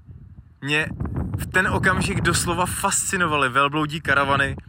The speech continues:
které se táhnou z Darfuru třicet dní nubijskou pouští přes Omdurmán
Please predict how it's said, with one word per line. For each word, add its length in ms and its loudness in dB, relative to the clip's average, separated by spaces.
které 320 4
se 120 -4
táhnou 420 2
z 80 -4
Darfuru 680 2
třicet 480 2
dní 340 0
nubijskou 720 0
pouští 680 4
přes 260 2
Omdurmán 800 2